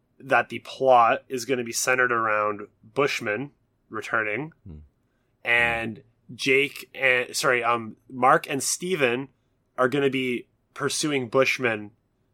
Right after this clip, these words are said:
Speaker 1: just as, like, you know, Mark, Mark as, like, a, a
Speaker 2: Yeah.
Speaker 1: na-, like a,
Speaker 2: Mercenary.
Speaker 1: like a mercenary is gonna be
Speaker 2: Yeah.
Speaker 1: pursuing Bushman,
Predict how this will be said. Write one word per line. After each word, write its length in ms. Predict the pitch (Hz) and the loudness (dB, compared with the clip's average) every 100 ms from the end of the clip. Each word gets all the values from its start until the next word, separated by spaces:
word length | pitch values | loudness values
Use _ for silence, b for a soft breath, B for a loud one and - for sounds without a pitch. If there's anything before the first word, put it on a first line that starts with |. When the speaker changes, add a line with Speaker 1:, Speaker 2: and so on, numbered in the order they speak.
| _ - | _ -8
Speaker 1:
just 180 | 156 - | -4 0
as, 260 | 135 120 | 0 0
like, 220 | 131 117 - | -2 -2 0
you 80 | |
know, 140 | 135 117 | 0 2
Mark, 440 | 127 139 143 - _ _ _ _ | 8 8 8 0 _ _ _ _
Mark 300 | 156 160 175 | 6 10 10
as, 180 | 160 139 | 8 4
like, 160 | 147 143 | 4 6
a, 100 | 131 | 4
a 140 | 135 | 6
Speaker 2:
Yeah. 220 | 143 139 139 | 4 4 4
Speaker 1:
na-, 60 | |
like 160 | 143 135 | 4 4
a, 200 | 127 123 | 4 2
Speaker 2:
Mercenary. 360 | 92 87 123 127 | -2 -2 0 2
Speaker 1:
like 40 | |
a 40 | 127 | 2
mercenary 640 | 127 - 156 165 202 262 b b b b - | 2 0 0 2 0 -2 b b b b -6
is 120 | 127 | -2
gonna 100 | 143 | 0
be 40 | |
Speaker 2:
Yeah. 80 | 131 | -2
Speaker 1:
pursuing 380 | 139 - 151 135 | -2 -2 -2 -2
Bushman, 560 | 131 135 - 110 101 | 2 2 0 -4 -4